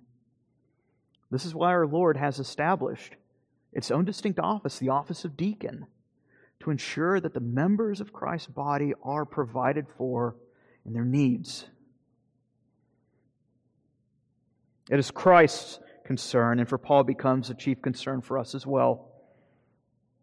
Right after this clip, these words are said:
And if this is Christ's concern, if this is Paul's concern, if this is the concern of the New Testament churches, so many New Testament churches that we've seen even over the past few weeks, then this should be our concern as well.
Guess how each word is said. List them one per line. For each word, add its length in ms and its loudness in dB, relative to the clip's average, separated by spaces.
And 100 2
if 80 0
this 160 2
is 80 -4
Christ's 400 6
concern, 500 -2
if 120 -4
this 160 -4
is 80 -10
Paul's 480 6
concern, 560 -4
if 60 -4
this 140 0
is 60 -6
the 80 0
concern 460 4
of 80 6
the 80 2
New 200 6
Testament 420 0
churches, 400 0
so 180 2
many 160 4
New 140 4
Testament 340 -2
churches 380 -2
that 120 2
we've 160 -4
seen 380 0
even 180 6
over 140 8
the 60 2
past 340 -2
few 180 2
weeks, 260 2
then 140 0
this 160 6
should 200 -4
be 100 4
our 180 8
concern 460 -4
as 160 -6
well. 400 0